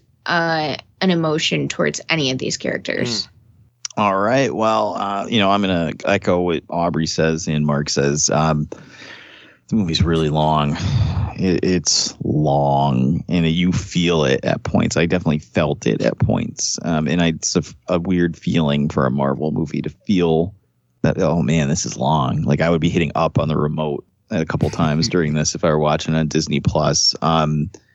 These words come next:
Speaker 2: and it's just tough because there are, they're introducing a really high concept idea, and they're, I mean, it's easy to be like, "Okay, here's," and, and not to say that, like, Captain America's not a high concept, but it's like,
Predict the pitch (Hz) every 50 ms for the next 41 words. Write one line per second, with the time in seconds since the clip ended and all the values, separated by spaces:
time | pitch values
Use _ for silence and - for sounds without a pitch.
0 | _ _ _ _ - - 143 139 - - 143 - - - - 123 - - - -
1 | 131 117 117 - 104 95 - 101 92 87 101 98 95 - - 98 98 101 98 101
2 | 104 95 - - _ - 113 92 - 117 113 104 - 107 95 90 95 92 92 -
3 | - 95 90 85 90 85 80 - - - - 87 87 87 90 90 90 87 92 87
4 | 90 90 87 - - - 82 82 87 85 76 - - - 80 82 85 87 - -
5 | 107 - 85 - - - - 90 - _ _ _ _ - - 95 90 90 87 85
6 | 85 90 101 120 135 127 127 - _ _ _ _ _ _ _ _ _ _ _ -
7 | - 92 90 90 90 90 90 90 92 92 90 90 85 82 - - - _ _ _
8 | - 110 113 113 104 87 127 - - 127 135 143 120 127 107 101 87 101 95 92
9 | 92 90 80 107 113 - 120 110 92 82 80 - 98 101 98 98 98 98 90 -
10 | - - 95 82 80 92 - - 110 95 90 87 82 85 85 - - 82 78 80
11 | 78 - 76 80 80 - _ _ _ _ - - - 85 76 - 73 78 90 98
12 | 95 87 - 87 80 76 73 73 71 69 - - - - - - - - - 82
13 | - - - - - - - - 104 104 113 - 113 117 113 -